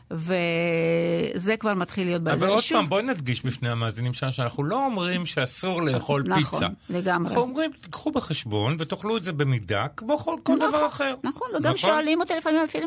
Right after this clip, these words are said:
Speaker 1: מטופלים שלי, אומרים לי, "תגידי, אם אני פעם אוכל פיצה, זה נורא?" אני אומרת, "ממש לא. זה בסך הכל לחם עם גבינה צהובה, זה הכל." עכשיו, לקחת בחשבון שבאמת יש פיצות לא איכותיות, שהגבינה צהובה זה לא בדיוק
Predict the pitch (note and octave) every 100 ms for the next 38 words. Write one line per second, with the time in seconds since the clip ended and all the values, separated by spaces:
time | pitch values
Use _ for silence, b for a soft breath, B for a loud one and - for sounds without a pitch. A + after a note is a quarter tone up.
0 | F#4 E4 D#4 D#4 D#4 D4+ A#3 G3+ B B
1 | A#3 C#4 C#4 B3+ C#4 B3+ C#4+ C#4 C#4 C4+
2 | C4 B3+ - B3+ B3 A#3 - G3+ F3 F#3
3 | F3 F3 F3 F3 F3 F#3+ D4+ G3 C4 C#4
4 | C#4 C#4+ D#4 - E4+ F4+ - B B G#3+
5 | A3 A3 D#4 - G4 C4+ A3+ - C#4+ D4+
6 | - C#4+ C#4+ C#4+ D#4+ E4 F#4 G4 E4+ F4
7 | F4+ A#3 C4 D#4 D4+ C#4 F3+ B B B
8 | - G3+ F#3+ G3+ C4 D#4 E4+ - C4+ G#3
9 | G3 F#3 F3+ F3 G#3+ - G#3 - G#3+ -
10 | F#3+ F#3 F#3 F3 - E3 F3 E3+ F3 -
11 | D#3+ E3 E3+ F3 F3+ - F3+ F3+ F3 F3+
12 | F3 F3+